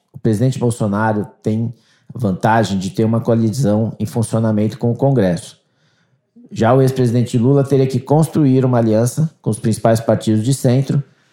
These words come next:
já que os partidos que o, que o apoiam provavelmente não vão ter membros suficientes para garantir a maioria necessária para a aprovação de leis simples ou reformas constitucionais.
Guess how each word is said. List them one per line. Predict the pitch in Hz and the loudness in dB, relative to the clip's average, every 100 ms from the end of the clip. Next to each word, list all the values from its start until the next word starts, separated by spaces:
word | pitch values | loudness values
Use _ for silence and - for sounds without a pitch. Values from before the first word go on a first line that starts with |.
| _ _ - | _ _ -12
já | - 98 123 | -4 0 0
que | 147 | 0
os | 139 | 0
partidos | 131 117 127 123 - | 0 0 0 0 -2
que | - | 0
o, | 107 101 90 | 0 2 0
que | - | -2
o | 110 | 0
apoiam | 98 - 113 120 | 0 2 2 2
provavelmente | - 113 110 113 117 127 | 2 2 2 0 0 0
não | 127 123 | 0 0
vão | 113 117 | 0 -2
ter | 120 117 | -2 0
membros | 107 110 110 110 | 0 0 -2 -4
suficientes | - 160 - 113 107 | -4 -8 -2 -2 -2
para | - 113 | -2 0
garantir | 113 113 110 107 | 2 0 -2 -2
a | 110 | -2
maioria | 110 107 104 110 | 0 0 0 0
necessária | 113 113 117 - 90 101 107 120 _ _ _ | -2 -2 -4 -2 -4 -2 -4 -6 _ _ _
para | 101 | -6
a | 101 | -4
aprovação | - 104 107 - 113 | -4 -4 -4 -2 -4
de | 120 | -2
leis | 120 113 131 | -2 -2 -2
simples | 131 - 120 135 135 135 - _ | -6 -6 -4 -2 -2 -6 -6 _
ou | 110 | 0
reformas | 120 123 123 120 123 | 0 0 -2 -2 -2
constitucionais. | - 120 - 185 131 135 104 78 - | -2 -4 -2 -2 0 0 0 -4 -8